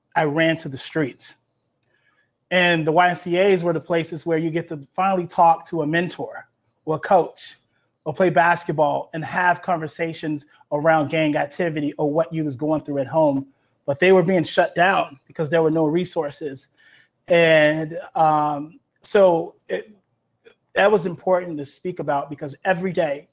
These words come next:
every day till this day, our young people are going through that.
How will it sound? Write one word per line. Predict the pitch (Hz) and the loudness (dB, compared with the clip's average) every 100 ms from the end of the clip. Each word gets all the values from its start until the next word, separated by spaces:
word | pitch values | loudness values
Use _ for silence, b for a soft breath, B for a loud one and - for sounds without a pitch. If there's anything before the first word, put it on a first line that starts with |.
| - | -2
every | 190 190 | 0 0
day | 180 156 | 0 -4
till | 147 160 | -4 -8
this | 165 - | -8 -2
day, | 165 151 - _ | 0 -2 -4 _
our | 160 165 | 2 2
young | 151 156 151 | 0 -4 -4
people | 165 160 | -8 -4
are | 143 | -2
going | 147 143 139 | -2 -4 -6
through | 151 135 | -8 -8
that. | 127 127 | -10 -14